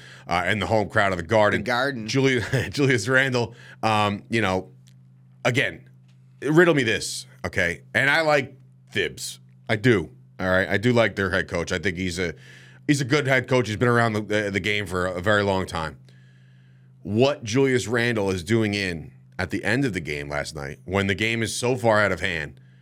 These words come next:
Speaker 1: and then they get hard fouled at the end and land, like, did you see the hit?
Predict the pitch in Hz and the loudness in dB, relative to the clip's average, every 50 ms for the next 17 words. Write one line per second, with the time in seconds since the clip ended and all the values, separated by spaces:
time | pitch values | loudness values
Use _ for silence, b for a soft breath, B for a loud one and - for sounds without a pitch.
0 | b b b b b b b b b b b - - 117 123 123 123 123 123 117 | b b b b b b b b b b b -10 -4 -4 -2 0 0 0 0 0
1 | 107 120 110 - - 131 139 139 127 - - 127 113 110 107 104 104 90 101 101 | 0 0 0 2 4 4 6 4 4 2 2 0 2 2 0 0 -2 -2 -2 -2
2 | 107 107 107 104 104 104 - - 98 101 98 101 107 117 117 117 120 117 113 110 | -2 0 0 -2 -2 -4 -4 -4 -4 -2 -2 -2 0 0 0 0 -2 -2 -2 -2
3 | 107 107 90 98 92 101 - - 135 123 117 101 120 120 123 123 - | -4 -4 -4 -6 -6 -6 -4 -2 0 0 2 2 2 0 -2 -4 -8